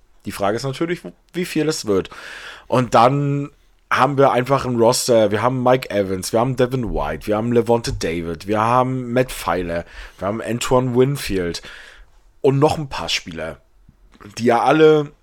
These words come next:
weiterhin diese kurzen Verträge in der letzten Saison bekommen haben, als man ja nach diesem Jamal Dean Signing gemerkt hat, ah, okay, die Buccaneers geben doch nicht, gehen doch nicht in den kompletten Rebuild, sondern die sehen da eine Chance. Und anscheinend hatten sie recht, sie haben es bis in die Division Around geschafft.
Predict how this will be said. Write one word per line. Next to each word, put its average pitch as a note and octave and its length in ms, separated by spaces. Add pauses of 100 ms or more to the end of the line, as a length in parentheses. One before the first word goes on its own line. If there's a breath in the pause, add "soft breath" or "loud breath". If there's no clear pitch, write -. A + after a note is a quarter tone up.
(580)
weiterhin C#3 440
diese C3 180
kurzen C3+ 320
Verträge C#3+ 440
in A2 40
der G#2 80
letzten G2+ 240
Saison G#2 260
bekommen G#2+ 360
haben, B2 260
als - 220
man A2+ 160
ja A2+ 80
nach A2+ 160
diesem A2+ 260
Jamal A2 400
Dean C#3 260
Signing A2+ 640 (380 loud breath)
gemerkt A#2 400
hat, C3 260
ah, D3+ 160
okay, C3+ 460
die G2+ 240 (420)
Buccaneers C3 400
geben C3 220
doch C#3+ 160
nicht, A2+ 420
gehen A2+ 160
doch C3 160
nicht A2 160
in G#2 60
den G#2 100
kompletten G2 400
Rebuild, G#2+ 420 (300 loud breath)
sondern A#2+ 280
die B2 100
sehen C3+ 200
da C#3 60
eine C3+ 140
Chance. A2+ 400
Und E3+ 420
anscheinend G2+ 460
hatten C#3 180
sie C#3 120
recht, C#3+ 200
sie G2+ 80
haben F2+ 80
es F#2 80
bis F#2 160
in B2 80
die B2+ 80
Division B2+ 340
Around D#2 300
geschafft. E2+ 320